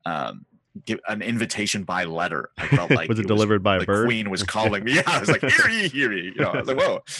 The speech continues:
Speaker 1: Um, and it was to this thing. And, and immediately I thought, "I need to be at this thing. This is everything. I, this is impressive."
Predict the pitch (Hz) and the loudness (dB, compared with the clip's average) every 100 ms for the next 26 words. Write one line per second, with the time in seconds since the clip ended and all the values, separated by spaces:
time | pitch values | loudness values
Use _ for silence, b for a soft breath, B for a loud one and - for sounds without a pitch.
0 | B B 143 127 127 117 101 90 _ _ | B B -6 0 2 0 -2 -14 _ _
1 | _ _ _ - 113 110 143 127 - 120 | _ _ _ -6 -2 0 0 -2 -2 -2
2 | 117 - 98 98 - 95 107 - 113 101 | -2 -2 -4 -4 -8 -10 -8 -6 -4 -4
3 | 104 117 117 104 90 87 - 85 80 - | 0 0 0 0 0 -2 -4 -4 -4 -6
4 | _ _ _ _ _ - 82 80 73 80 | _ _ _ _ _ -8 -6 -6 -10 -10
5 | 76 71 - - - - - _ _ _ | -8 -10 -10 -14 -12 -14 -16 _ _ _
6 | _ _ _ _ _ - 92 92 - 90 | _ _ _ _ _ -10 -6 -4 -4 -6
7 | 78 - _ _ 147 135 113 101 98 90 | -6 -10 _ _ -2 0 -2 -4 -6 -6
8 | 101 95 85 78 - - 95 - 101 95 | -6 -8 -8 -10 -10 -4 -2 0 -2 -2
9 | 92 92 85 | -2 -2 -6